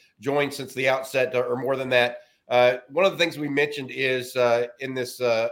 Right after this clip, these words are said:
opening was that DeAndre Robinson, the young man out of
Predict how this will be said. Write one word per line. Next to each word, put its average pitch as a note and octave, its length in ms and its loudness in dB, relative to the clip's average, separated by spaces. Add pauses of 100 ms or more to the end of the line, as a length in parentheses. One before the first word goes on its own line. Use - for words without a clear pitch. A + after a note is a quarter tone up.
opening C3+ 400 -6
was B2 140 -2
that A#2+ 320 -4
DeAndre C3+ 520 0
Robinson, B2 480 -2
the A2+ 80 -8
young A#2+ 200 -2
man A#2+ 280 2
out A2+ 140 0
of G#2+ 120 -4